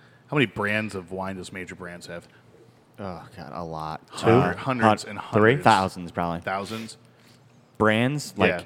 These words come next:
Speaker 2: i-, if you're taking the winery and then breaking them down per
Speaker 1: Yeah.
Speaker 2: bottle, that's a brand.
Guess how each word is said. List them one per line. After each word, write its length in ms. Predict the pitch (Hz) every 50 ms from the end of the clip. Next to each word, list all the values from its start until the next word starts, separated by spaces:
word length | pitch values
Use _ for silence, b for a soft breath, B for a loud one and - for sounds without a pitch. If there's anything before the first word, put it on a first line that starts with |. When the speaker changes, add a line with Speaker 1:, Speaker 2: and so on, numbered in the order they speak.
| - - -
Speaker 2:
i-, 160 | 110 110 101
if 80 | 107 101
you're 140 | 107 104 90
taking 400 | - - 117 110 104 98 90 90
the 80 | 90 87
winery 360 | 85 87 92 95 95 98 98
and 100 | 92 92
then 140 | 90 90 80
breaking 280 | - 92 87 - 90
them 120 | 90 87 80
down 260 | 82 82 82 82 82
per 80 | -
Speaker 1:
Yeah. 80 | - -
Speaker 2:
bottle, 240 | 85 82 85 87 87
that's 180 | 85 85 -
a 60 | 92 80
brand. 400 | - 80 80 82 87 90 90